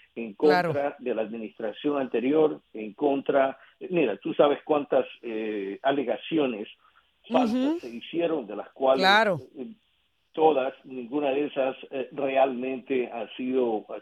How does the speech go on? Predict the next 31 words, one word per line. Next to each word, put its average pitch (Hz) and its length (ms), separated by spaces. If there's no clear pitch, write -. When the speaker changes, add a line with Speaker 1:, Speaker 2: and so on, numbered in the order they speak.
Speaker 1:
sido 117 200
probada, 110 480
han 113 160
sido 123 180
desechadas, 117 640
Speaker 2:
Co-, - 60
correcto. 202 440
Speaker 1:
no 147 80
solamente 254 280
por 123 120
la 110 80
opinión 117 340
pública, 156 560
pero 113 200
por, 98 360
eh, 110 520
congresistas 120 720
también. 90 300
Speaker 2:
Y, 262 260
y 247 60
una 302 180
de 330 80
las 247 120
cosas 247 280
que, 190 280
que 185 520
estaba 202 400
viendo 208 400
recientemente 202 580
es 202 60
que 226 160